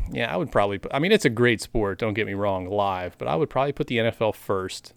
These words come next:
just because when you go to an N F L game, you're most likely sitting,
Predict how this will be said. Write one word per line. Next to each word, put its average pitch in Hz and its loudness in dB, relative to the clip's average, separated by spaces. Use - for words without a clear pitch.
just - -2
because 127 2
when 120 0
you 117 0
go 117 0
to 117 -6
an 110 -6
N 107 -2
F 104 -4
L 104 4
game, 101 0
you're 107 0
most 123 0
likely 120 0
sitting, 104 -4